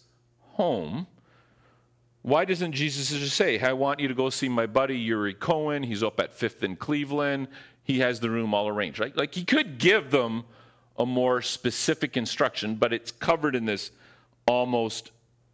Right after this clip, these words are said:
mystery. It's almost this cloak and dagger spy stuff.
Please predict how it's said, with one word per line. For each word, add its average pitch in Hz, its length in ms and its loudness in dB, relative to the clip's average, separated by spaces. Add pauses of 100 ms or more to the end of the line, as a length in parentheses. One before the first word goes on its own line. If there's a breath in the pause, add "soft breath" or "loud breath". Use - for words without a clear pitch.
(280)
mystery. 104 500 -2
It's - 120 -6
almost 139 280 -2
this 117 200 -2 (380 loud breath)
cloak 131 400 0
and 113 180 -2
dagger 101 440 0
spy 90 580 -2
stuff. - 580 -14